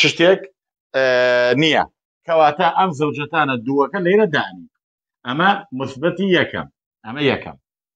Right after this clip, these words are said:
ئەمجا لە بین سی و دوو شانزە چی هەیە؟ ئاسانە. هەردووکی دابەش شانزە ئەبێ. خۆی سەر ڕەگە تو بێژی خۆ هەردووکی دابەش دووش ئەبێ. هەردووکی دابەش چوارش ئەبێ. هەردووکی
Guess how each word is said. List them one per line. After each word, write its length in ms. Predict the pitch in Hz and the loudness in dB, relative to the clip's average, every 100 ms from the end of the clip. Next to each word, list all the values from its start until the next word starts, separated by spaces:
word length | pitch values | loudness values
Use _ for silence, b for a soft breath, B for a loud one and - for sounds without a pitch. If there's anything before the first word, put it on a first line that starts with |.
| _ _ _ _ - | _ _ _ _ -4
ئەمجا 340 | 185 151 131 80 - _ - 135 | 0 2 2 0 -4 _ -10 -4
لە 80 | 156 | 0
بین 200 | 214 208 151 | 2 2 -2
سی 120 | - 175 | -2 0
و 40 | 170 | 0
دوو 200 | 214 190 | 0 0
شانزە 400 | 185 170 165 190 160 | 2 2 2 2 2
چی 120 | - 123 | 0 -2
هەیە؟ 220 | 117 131 151 _ _ _ _ _ _ _ - | 0 0 -2 _ _ _ _ _ _ _ -10
ئاسانە. 500 | 117 113 208 202 104 - _ _ - | -10 -2 0 2 -2 -6 _ _ -2
هەردووکی 400 | 240 262 226 190 208 | 2 2 2 2 4
دابەش 260 | 220 226 - | 4 4 2
شانزە 300 | 196 175 170 139 | 2 2 2 2
ئەبێ. 200 | 110 - _ _ _ _ _ _ _ _ | 0 -4 _ _ _ _ _ _ _ _
خۆی 180 | 156 160 | 2 4
سەر 120 | 208 208 | 4 2
ڕەگە 160 | 190 185 | 2 0
تو 60 | 202 | 2
بێژی 220 | 190 185 | 2 2
خۆ 100 | - 160 | 2 2
هەردووکی 280 | 175 165 156 | 2 -2 0
دابەش 240 | 151 156 156 127 | 0 2 -2 -6
دووش 200 | 165 - 117 | -10 -10 -10
ئەبێ. 200 | 92 87 _ _ _ _ _ _ - | -12 -16 _ _ _ _ _ _ -6
هەردووکی 380 | 156 156 151 151 143 | -2 2 4 4 4
دابەش 360 | 143 143 165 151 - - _ - | 4 4 2 -2 -8 -14 _ -12
چوارش 360 | - 160 139 - 107 | -2 2 2 0 -2
ئەبێ. 180 | 90 78 _ _ _ - | -4 -6 _ _ _ -6
هەردووکی 360 | 156 143 143 | -4 -2 -2